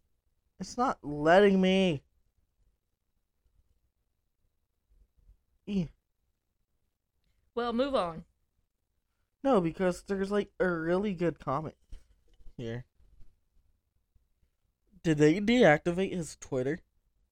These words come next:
Speaker 2: <gasps> Oh! Speaking of which, that just reminded me of something I need to talk about on the, uh, A E W. Oh, and let's talk about Snoop's dog outfit. <coughs>
Speaker 1: Dude was cripped out.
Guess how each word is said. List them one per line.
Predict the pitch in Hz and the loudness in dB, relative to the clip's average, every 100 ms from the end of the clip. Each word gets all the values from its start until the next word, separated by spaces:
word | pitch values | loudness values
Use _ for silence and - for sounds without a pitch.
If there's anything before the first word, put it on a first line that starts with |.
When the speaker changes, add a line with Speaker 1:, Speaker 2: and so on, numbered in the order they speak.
| _ _ _ _ _ | _ _ _ _ _
Speaker 2:
<gasps> | 294 427 466 277 - | -10 -8 -8 -10 -10
Oh! | - 294 320 311 294 277 214 170 _ _ _ - | -2 -2 -2 -4 -6 -6 -8 -12 _ _ _ -20
Speaking | - 294 277 | -14 -12 -8
of | 240 | -8
which, | 214 175 _ - _ _ | -8 -12 _ -20 _ _
that | 240 | -10
just | 233 240 | -10 -12
reminded | 202 208 208 | -6 -4 -4
me | 196 | -6
of | 180 | -6
something | 202 180 | -8 -8
I | 185 | -8
need | 185 | -8
to | 170 | -10
talk | 196 | -10
about | 175 175 165 | -6 -6 -6
on | 170 175 | -6 -8
the, | 165 160 156 - | -8 -8 -8 -8
uh, | 160 151 147 - | -8 -6 -10 -12
A | 180 | -10
E | 180 175 | -10 -10
W. | 165 180 160 - _ _ _ _ _ | -8 -10 -10 -20 _ _ _ _ _
Oh, | 285 285 170 - | -2 -2 -4 -10
and | 226 294 | -6 -2
let's | 587 571 | -4 -4
talk | 605 | -6
about | 554 494 | -2 -2
Snoop's | - 302 302 | -2 -10 -8
dog | 226 202 175 | 0 0 2
outfit. | 175 190 - 139 123 _ _ _ - | 0 -2 -4 -12 -12 _ _ _ -4
<coughs> | - - 247 - _ _ _ | -2 -2 -8 -14 _ _ _
Speaker 1:
Dude | 330 349 | 8 8
was | 381 208 - | 10 8 4
cripped | - - 226 196 - - _ - | -4 4 6 6 2 -6 _ 8
out. | 175 165 135 | 10 10 6